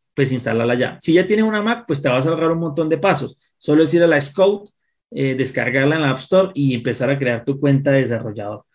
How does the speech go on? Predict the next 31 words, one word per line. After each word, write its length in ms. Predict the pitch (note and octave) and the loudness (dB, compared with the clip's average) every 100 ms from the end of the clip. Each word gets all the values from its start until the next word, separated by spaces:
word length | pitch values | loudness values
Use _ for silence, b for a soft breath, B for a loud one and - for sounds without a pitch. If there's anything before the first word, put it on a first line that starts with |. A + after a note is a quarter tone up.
| _ - | _ 0
Pero 160 | C#3+ | 4
les 140 | D3 C3+ | 6 4
explico 360 | C3+ D3+ D3 | 2 0 0
las 140 | F#3+ C#3+ | 0 0
dos 180 | C3+ C3+ | 0 0
formas 480 | F#3+ D3 C#3+ - _ _ _ | 0 2 -2 -4 _ _ _
para 220 | C#3 C3+ | 0 0
que 120 | C3+ | 0
también 320 | C3 C3 C3+ D3 | -2 0 2 0
los 100 | C#3+ | 0
que 100 | C#3+ | -2
tienen 340 | C#3 C#3 D3 | 2 2 2
Windows 360 | F3 F#3 D3+ C#3 | 0 0 0 0
no, 300 | C3+ C3+ C3+ | 0 -2 0
no 120 | C#3 | 2
vayan 260 | C#3+ D3+ D3+ | 4 2 0
a 80 | |
quedar 260 | C#3+ B2+ A#2 | 0 -2 0
tristes 340 | D3+ C#3+ D#3 | 0 0 0
porque 280 | C#3 C#3 C#3+ | -2 -4 -2
ahora 160 | B2 D3 | 0 0
me 60 | |
tengo 140 | C#3 C#3 | 0 0
que 120 | C#3+ | 2
gastar 360 | D3 C#3 D3 C#3 | 0 0 0 0
dos 140 | C#3+ | 0
mil 160 | D3 C#3+ | 0 0
dólares 340 | D3+ D3 C#3 | 2 2 0
comprando 380 | C3 A2 B2 C3+ | -4 -10 -8 -6
una 140 | D#3+ | -2
Mac 240 | F3+ G3 | -2 -4